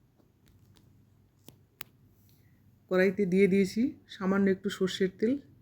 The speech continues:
সেই সঙ্গে দিয়েছি সর্ষে ফোড়ন আর দিলাম কারি পাতা। দিয়ে দিয়েছি বাটির উপরে ঢেলে ছক লাগিয়ে নিলাম চাটনিটাতে।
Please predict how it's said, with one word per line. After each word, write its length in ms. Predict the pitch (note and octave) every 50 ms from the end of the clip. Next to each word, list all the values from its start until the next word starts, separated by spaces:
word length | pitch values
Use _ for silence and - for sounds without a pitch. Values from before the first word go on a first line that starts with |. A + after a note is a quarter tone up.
| _ _ _ _ _ -
সেই 180 | - F#3 F#3
সঙ্গে 280 | F#3 G3 F#3 F#3 F#3 F#3 E3+
দিয়েছি 300 | F#3 F#3+ F#3+ F3+ - G#3+ C4 D#4+ - - _ _ _ _ _ _ _ _
সর্ষে 380 | - - F#3+ F#3 - - - G3+ F#3 -
ফোড়ন 240 | F#3+ F#3 G#3 B3 D#4 E4 - - - - -
আর 140 | E3 E3+ E3 D#3 D#3
দিলাম 200 | F3+ F#3+ A3+ C4+ B3+ -
কারি 220 | - F3 E3 E3+ D#3 D#3+
পাতা। 260 | C#3+ C3 - - C3 - - _ _ _ _ _ _ _ _ _ _ _ _ _ _ _ _ - - _ _ _ _ _ _ - - - _ _ _ _ _ _ _ _ - - _ _ -
দিয়ে 220 | D#3+ F3 F3 F3 F3
দিয়েছি 420 | D#3+ F3 F3 F3+ F3+ - - G#3 A3 C#4 C#4+ - - _ _ _ -
বাটির 400 | E3 D#3+ D#3+ D#3+ D#3+ - F#3 E3+ E3+
উপরে 260 | D#3+ - F3 E3+ F3 D#3 E3
ঢেলে 220 | D#3+ E3 F#3 B3 D4+ - - - _ _ _ _ _ _ _ _ _ _ _ _ _ _ _ _ _ _ -
ছক 220 | - - F3+ E3+ F3 -
লাগিয়ে 320 | F3+ F3+ F3 F3 F#3 F3+ F#3 F#3
নিলাম 220 | F3+ F#3 G#3 B3+ C4 - - _ _ _ -
চাটনিটাতে। 580 | - E3+ E3+ - F#3+ F3+ - F3 E3 E3+ -